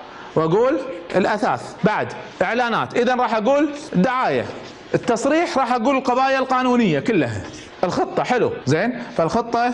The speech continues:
ممكن نحط خط اسمه الخطة. بعد الأجهزة هي جزء من شنو؟ من المكان، زين؟ في أثاث وفي أجهزة. بعد شنو راح أقدم؟ هذا جزء من خطتي، زين؟ اللي هو النوعية، نوعية الأكل. بعد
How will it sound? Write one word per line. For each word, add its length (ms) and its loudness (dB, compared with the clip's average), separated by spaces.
ممكن 260 2
نحط 400 -2
خط 300 -2
اسمه 320 2
الخطة. 360 0
بعد 240 0
الأجهزة 540 2
هي 220 2
جزء 240 2
من 140 2
شنو؟ 260 2
من 380 2
المكان، 420 -2
زين؟ 220 2
في 160 2
أثاث 240 0
وفي 280 2
أجهزة. 420 0
بعد 300 0
شنو 220 2
راح 180 0
أقدم؟ 460 0
هذا 180 2
جزء 200 2
من 100 4
خطتي، 600 0
زين؟ 300 2
اللي 180 4
هو 140 2
النوعية، 560 2
نوعية 300 2
الأكل. 380 0
بعد 240 0